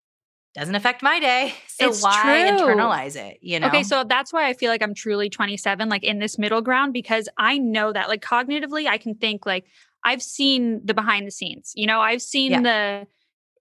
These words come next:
Speaker 2: w-, the making of these
Speaker 1: Yeah.
Speaker 2: Instagram people.
Speaker 1: Yeah.
Speaker 2: And so I can keep that perspective for a bit outside of Instagram. The second I open my phone,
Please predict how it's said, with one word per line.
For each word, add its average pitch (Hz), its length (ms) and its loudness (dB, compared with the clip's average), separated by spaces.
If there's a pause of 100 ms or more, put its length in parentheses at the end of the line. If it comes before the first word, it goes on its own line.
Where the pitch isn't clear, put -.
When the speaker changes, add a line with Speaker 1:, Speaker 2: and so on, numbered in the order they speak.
(120)
Speaker 2:
w-, 156 280 -6
the 226 100 2
making 226 440 2
of 185 320 -2 (120)
these 220 180 -4
Speaker 1:
Yeah. 214 100 0
Speaker 2:
Instagram 202 640 0 (260)
people. - 440 -4 (360)
Speaker 1:
Yeah. 185 180 -4
Speaker 2:
And 226 320 0 (340)
so 294 140 2
I 277 80 2
can 294 100 -2
keep 359 220 -2
that 339 180 2 (100)
perspective 254 640 -2
for 220 160 0
a 208 60 0
bit 196 400 -2 (200)
outside 226 460 0
of 196 60 -4
Instagram. 208 420 -4
The 262 100 -2
second 349 320 0
I 320 100 0
open 247 260 0
my 240 140 2
phone, 240 360 0